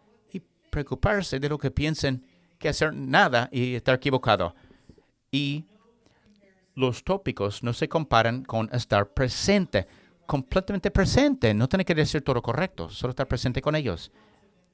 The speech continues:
Y extendemos mucha empatía porque hay mucha pena, no solo ese tema, sino todo tema de salud mental. Y empatía es el asesino de la vergüenza. En primera Juan tres dieciocho dice, "Hijitos míos, no amemos de palabra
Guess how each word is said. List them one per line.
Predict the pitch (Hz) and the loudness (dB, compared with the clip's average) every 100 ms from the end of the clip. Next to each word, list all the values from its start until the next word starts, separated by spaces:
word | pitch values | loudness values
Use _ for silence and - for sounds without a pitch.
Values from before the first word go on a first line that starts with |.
| _ _ _ _ | _ _ _ _
Y | 160 160 143 _ _ _ _ | -6 -4 -6 _ _ _ _
extendemos | 135 127 131 127 147 143 | -2 0 0 0 0 0
mucha | 139 131 156 - | -2 -4 -4 0
empatía | 131 123 113 - 185 143 95 101 - - _ _ | 0 0 -2 -2 -2 2 2 0 -8 -20 _ _
porque | - 131 | -4 0
hay | 123 | 0
mucha | 135 - | 0 -2
pena, | - - 180 190 104 87 98 _ _ _ _ _ - - | -2 0 0 2 0 -2 -4 _ _ _ _ _ -20 -6
no | 156 | -2
solo | 190 202 147 | 2 4 4
ese | 170 131 | 2 0
tema, | 117 113 - | 0 -2 -2
sino | - 123 | -2 -2
todo | - 165 170 | 0 2 2
tema | 165 151 143 151 - | 2 0 2 -2 -4
de | 120 113 | -6 -4
salud | - 117 | -2 -2
mental. | 117 110 160 160 143 _ _ _ | -2 -2 -2 -2 -4 _ _ _
Y | 120 135 | -6 -2
empatía | 131 123 - 185 160 117 | -2 -4 -6 -4 -2 -2
es | 120 - | -2 -2
el | 120 | 0
asesino | 110 - 113 98 - 180 139 110 | 0 2 0 0 -2 0 0 0
de | 110 | 0
la | 104 | 0
vergüenza. | 98 104 113 - 85 - - - - | 0 0 -2 0 -4 -4 -20 -20 -6
En | 123 | -2
primera | 127 131 147 | 2 2 2
Juan | 156 147 | 2 0
tres | 139 131 135 | 2 0 2
dieciocho | 127 - 151 196 131 | 0 0 0 0 -2
dice, | 113 127 | -2 -2
"Hijitos | 117 135 - 175 | -2 -2 -2 -2
míos, | 160 175 120 - | -2 0 0 0
no | 165 | 0
amemos | 151 143 151 165 143 | 2 2 2 2 0
de | - 135 | 0 0
palabra | 131 123 202 214 117 117 | 2 2 0 2 2 0